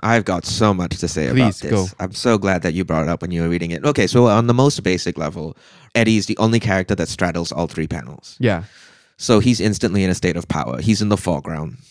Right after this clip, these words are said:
Speaker 1: but then he's also behind the gutters,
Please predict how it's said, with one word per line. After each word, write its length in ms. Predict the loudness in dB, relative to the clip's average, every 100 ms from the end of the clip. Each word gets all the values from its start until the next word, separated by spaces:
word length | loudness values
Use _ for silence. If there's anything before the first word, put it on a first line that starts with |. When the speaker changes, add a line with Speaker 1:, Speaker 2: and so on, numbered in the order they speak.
| -2
Speaker 1:
but 80 | 2
then 120 | 4
he's 140 | 2 0
also 600 | -2 -2 -2 2 2 0
behind 580 | -4 -4 -2 0 0 -2
the 80 |
gutters, 600 | -4 -4 -6 -10 -14 -16